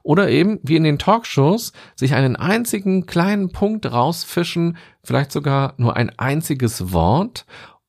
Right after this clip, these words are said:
und darüber dann empört und wütend zu reden, anstatt über das eigentliche Thema oder die eigentliche Idee zu reden. Neuntens,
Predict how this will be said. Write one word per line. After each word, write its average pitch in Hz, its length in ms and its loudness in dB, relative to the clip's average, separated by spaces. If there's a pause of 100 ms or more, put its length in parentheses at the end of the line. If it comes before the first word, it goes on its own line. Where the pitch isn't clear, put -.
und 127 360 -2
darüber 170 420 0
dann 143 280 0
empört 185 760 0
und 113 320 -4
wütend 147 500 0
zu - 280 -6
reden, 113 500 0 (240)
anstatt 110 400 -4
über 98 160 -4
das - 240 -4 (120)
eigentliche 170 880 0
Thema 139 600 2 (260)
oder 113 460 2 (180)
die - 220 -4
eigentliche 117 800 -2 (120)
Idee 113 440 -4
zu - 160 -8
reden. 67 500 -8 (1300)
Neuntens, 139 840 0